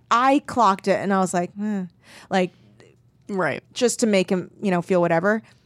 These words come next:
Speaker 1: My sister and Micah didn't get it. And so they just, like, didn't laugh. And later I was like, "Did you hear him say that?" And,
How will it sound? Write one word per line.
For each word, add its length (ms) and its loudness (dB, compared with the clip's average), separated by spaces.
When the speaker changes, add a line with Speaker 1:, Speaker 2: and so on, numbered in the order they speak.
Speaker 1:
My 120 0
sister 420 -2
and 160 0
Micah 340 -2
didn't 520 -2
get 200 -4
it. 200 -2
And 180 2
so 120 2
they 120 4
just, 140 -2
like, 140 -2
didn't 200 0
laugh. 260 0
And 120 -4
later 160 0
I 40 0
was 80 -2
like, 140 -8
"Did 120 -2
you 100 -4
hear 340 -2
him 260 -4
say 160 -4
that?" 240 -2
And, 400 0